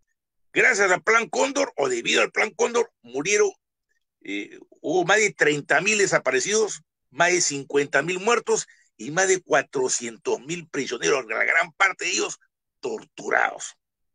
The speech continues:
Y Morales Bermúdez fue sentenciado a cadena perpetua por Roma. Ojo, eso que él tiene ancestros italianos, pero ni eso le valió. Fue,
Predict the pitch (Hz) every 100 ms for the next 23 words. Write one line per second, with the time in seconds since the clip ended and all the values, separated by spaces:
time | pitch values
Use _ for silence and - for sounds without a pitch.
0 | _ _ _ - 190 208 285 311 254 254
1 | 277 - - 262 240 190 160 - - 170
2 | - 214 208 170 151 208 220 190 - 127
3 | 123 208 262 190 123 101 _ _ _ _
4 | _ _ - - 135 - 147 147 - 135
5 | 156 151 170 135 117 175 147 127 135 127
6 | 104 95 - _ - _ - 107 120 143
7 | 202 214 185 170 170 226 - - _ _
8 | _ _ _ _ -